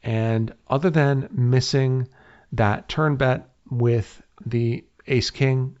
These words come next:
on ace ten four six, I think I played really well, and I think I mixed it up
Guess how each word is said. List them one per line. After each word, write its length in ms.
on 600
ace 260
ten 200
four 220
six, 500
I 80
think 140
I 60
played 240
really 180
well, 440
and 140
I 60
think 200
I 60
mixed 320
it 80
up 260